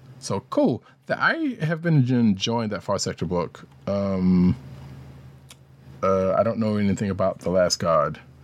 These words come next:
but it says here, uh, Philip Kennedy Johnson, written by and art by Ricardo Federici, Ricci.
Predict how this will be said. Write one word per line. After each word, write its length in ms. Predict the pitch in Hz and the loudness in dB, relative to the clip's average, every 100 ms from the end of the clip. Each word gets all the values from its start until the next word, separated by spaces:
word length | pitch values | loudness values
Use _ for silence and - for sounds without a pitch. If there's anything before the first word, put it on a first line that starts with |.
| - - - | -20 -12 -4
but 200 | 95 92 | -2 0
it 160 | 95 | 2
says 320 | - 104 95 | 2 2 0
here, 560 | - 104 95 92 90 69 | 0 0 0 -2 -2 -4
uh, 260 | 95 95 92 | -2 -2 -2
Philip 440 | - 131 127 113 - | -4 -4 -4 -6 -12
Kennedy 320 | - 120 110 104 | -6 -4 -4 -6
Johnson, 480 | 113 110 - 107 | -4 -6 -2 -2
written 240 | 104 98 98 | 0 0 0
by 260 | 107 104 | 0 -2
and 140 | 95 80 | -2 -2
art 240 | 101 - | -4 -4
by 140 | 95 92 | -4 -4
Ricardo 500 | 87 - 101 98 90 | -4 -6 -4 -2 -4
Federici, 760 | - 95 98 135 - 135 135 - _ _ _ - | -4 -4 -2 -2 2 2 2 -2 _ _ _ -6
Ricci. 460 | 135 - 135 127 | -4 0 2 2